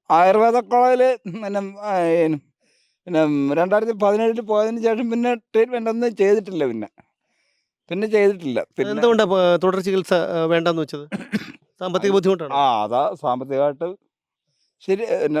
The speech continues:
Speaker 1: നമ്മളെ പിന്നൊന്നും ഇല്ല, അതുകൊണ്ട് ചെയ്തില്ല. ഉം, അല്ലാതെ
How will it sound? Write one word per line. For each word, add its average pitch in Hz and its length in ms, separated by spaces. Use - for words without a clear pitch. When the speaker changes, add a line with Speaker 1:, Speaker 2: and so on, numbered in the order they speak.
Speaker 1:
നമ്മളെ 180 220
പിന്നൊന്നും 185 440
ഇല്ല, 220 120
അതുകൊണ്ട് 202 340
ചെയ്തില്ല. 190 280
ഉം, 107 160
അല്ലാതെ 147 280